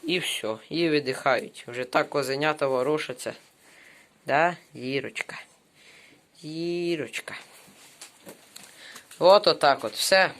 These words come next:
Таке от було відео. Кому цікаво, ставте лайки, підписуйтесь, пишіть коментарі, задавайте питання. Поширюйте мої відео, підписуйтесь.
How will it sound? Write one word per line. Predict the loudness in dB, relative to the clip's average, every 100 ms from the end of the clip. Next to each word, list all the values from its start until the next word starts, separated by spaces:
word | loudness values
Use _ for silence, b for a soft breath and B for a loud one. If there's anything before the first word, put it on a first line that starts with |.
| -4
Таке | -2 2 2
от |
було | 2 2 2
відео. | 2 4 2
Кому | 2 0 0
цікаво, | -4 -2 4 4 4
ставте | 2 2 2 2
лайки, | 2 2 2 -6
підписуйтесь, | -8 -2 0 2 0 -2 -4 -4
пишіть | -4 0 0 0
коментарі, | -4 -4 -2 0 0 0
задавайте | -2 2 2 2 -2
питання. | -6 -2 0 0 0 -10 _ b b b b b b b 0
Поширюйте | 2 4 4 6 4 4 2
мої | 4 4 4
відео, | 2 0 -2
підписуйтесь. | 2 0 0 0 0 0 -4 -6 -6 -8 -12